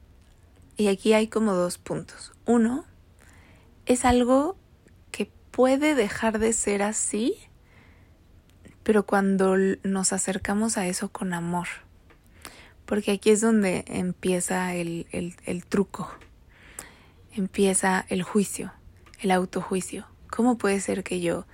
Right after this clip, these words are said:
después de tanto tiempo de trabajo personal, siga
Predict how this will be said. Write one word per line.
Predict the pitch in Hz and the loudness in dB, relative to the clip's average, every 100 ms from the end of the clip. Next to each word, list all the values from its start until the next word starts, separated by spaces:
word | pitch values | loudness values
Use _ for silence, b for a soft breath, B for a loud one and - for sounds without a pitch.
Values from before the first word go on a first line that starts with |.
| B B B - | B B B -16
después | 214 185 185 | -6 -2 0
de | 190 | 2
tanto | 214 254 240 | 4 4 2
tiempo | 214 185 185 | -2 -2 0
de | 180 | -4
trabajo | 180 180 180 - | -4 -4 -4 -6
personal, | - 190 190 180 185 | -6 -6 -6 -6 -6
siga | 214 - 208 208 196 196 | -4 0 2 4 2 2